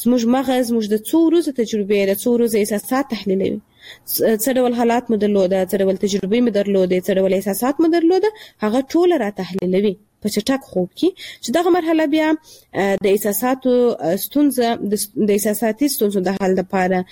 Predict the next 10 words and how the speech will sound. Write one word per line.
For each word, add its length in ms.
د 120
ذهن 500
د 340
تخلیقیتي 800
فعالیتونو 420
لپاره 280
ډېره، 560
اه، 160
مهمه 380
ده. 120